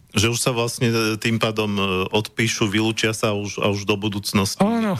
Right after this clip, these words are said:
Speaker 2: nebudú
Speaker 1: budú
Speaker 2: môcť
Speaker 1: vlastne znemožnení.
Speaker 2: Áno, budú.
Speaker 1: Chápem.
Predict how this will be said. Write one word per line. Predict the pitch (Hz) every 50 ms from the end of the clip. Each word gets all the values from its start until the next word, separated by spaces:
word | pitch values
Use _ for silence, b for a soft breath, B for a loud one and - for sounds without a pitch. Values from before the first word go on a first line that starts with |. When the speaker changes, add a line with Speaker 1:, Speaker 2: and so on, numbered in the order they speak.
| - -
Speaker 2:
nebudú | - 185 170 196 214 202 - - - 208
Speaker 1:
budú | 180 175 180
Speaker 2:
môcť | 175 113
Speaker 1:
vlastne | 110 - - 107 98
znemožnení. | 95 113 104 101 98 95 92 - 95 90 92 92 90
Speaker 2:
Áno, | - 160 170 180 185 180 165 139
budú. | 123 151 196 202 247 190 160 101
Speaker 1:
Chápem. | 98 - b